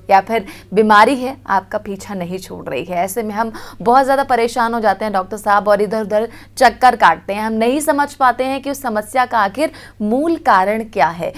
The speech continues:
तो सबसे पहले आपको आवश्यकता है आपकी समस्या का मूल कारण जानने की। जब आप मूल कारण जान जाते हैं तो समाधान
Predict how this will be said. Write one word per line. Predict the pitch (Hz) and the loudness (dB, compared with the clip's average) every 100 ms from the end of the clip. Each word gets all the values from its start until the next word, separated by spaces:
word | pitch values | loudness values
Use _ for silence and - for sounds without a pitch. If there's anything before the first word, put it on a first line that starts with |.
| - - | -14 -8
तो | 226 | -4
सबसे | 226 262 - 339 | 2 2 2 -2
पहले | 311 285 302 | -2 2 4
आपको | 247 - | 2 4
आवश्यकता | 254 214 208 220 208 240 | 2 2 -2 -8 0 0
है | 208 254 - - 269 | 0 -10 -16 -16 0
आपकी | 226 233 269 | 2 2 0
समस्या | 277 247 214 208 233 | -4 -4 -4 -2 -4
का | 226 208 | -2 -4
मूल | 190 202 202 | -4 -6 -4
कारण | 196 165 170 175 | -2 -2 -2 -6
जानने | 165 151 156 | -6 -6 -8
की। | - 160 | -10 -6
जब | 165 175 | 0 0
आप | 175 | 0
मूल | 185 240 | -4 -6
कारण | 262 220 214 214 | 0 0 -2 -4
जान | 190 175 | -4 -4
जाते | 180 165 180 | -2 -4 -4
हैं | 196 233 | -10 -10
तो | |
समाधान | 214 202 175 160 170 208 | -10 -8 -8 -8 -8 -8